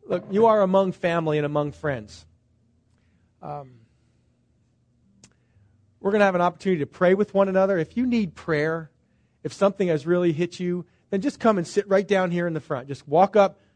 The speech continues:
and sit right here, and, and we can pray, or you can pray, and someone will come alongside of you and pray with you. Um, if you have a verse that's on your heart from the Word of God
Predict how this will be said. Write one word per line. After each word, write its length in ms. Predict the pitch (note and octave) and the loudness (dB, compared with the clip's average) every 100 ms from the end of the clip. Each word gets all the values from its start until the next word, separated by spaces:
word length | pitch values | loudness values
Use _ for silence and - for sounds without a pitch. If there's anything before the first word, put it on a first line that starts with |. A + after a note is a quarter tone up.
| _ - | _ -14
and 120 | C#3+ | -12
sit 220 | - G3 | -6 -6
right 220 | G3 F3 F3 | -2 -2 0
here, 340 | E3 D3+ C#3+ _ _ _ - | 0 -2 -4 _ _ _ -10
and, 200 | D3 D#3 | -10 -8
and 200 | D3 D3 | -8 -2
we 100 | D#3 | -2
can 160 | D3+ | -4
pray, 400 | C#3 - D3 D3 | -6 -2 0 0
or 160 | E3 C3+ | -4 -8
you 160 | B2+ F3+ | -4 -4
can 220 | - D#3 | -4 -8
pray, 420 | - E3 E3 E3 _ _ | -6 -2 -2 -4 _ _
and 160 | B2 B2 | -20 -8
someone 260 | E3 E3+ | -6 -2
will 100 | E3 | -4
come 280 | D3+ E3+ E3 | -4 -2 -2
alongside 680 | E3+ D#3+ D3 D#3 D#3+ E3+ D#3+ | -2 -4 -2 -2 -2 -2 -2
of 80 | D3+ | -2
you 100 | D#3 | -4
and 100 | D3 | -4
pray 220 | - D#3 | -4 -4
with 240 | D#3 D#3 D#3+ | -4 -8 -4
you. 260 | D#3+ D#3+ _ _ _ _ | -4 -6 _ _ _ _
Um, 120 | C3 F#3+ | -14 -8
if 160 | E3 | -2
you 100 | G3 | 2
have 220 | G3 F3+ | 4 4
a 80 | D#3+ | 2
verse 540 | C#3+ F3+ G#3 G#3 - - - | 0 4 4 2 -6 -20 -6
that's 160 | F3+ G3 | -2 2
on 140 | F#3+ | 2
your 120 | F#3+ | 2
heart 260 | F3 F#3 F#3 | 2 0 0
from 140 | F3+ | -4
the 80 | E3+ | -2
Word 220 | E3 F3+ | 2 2
of 100 | E3+ | 0
God 360 | D#3+ F3 C#3 | 0 2 0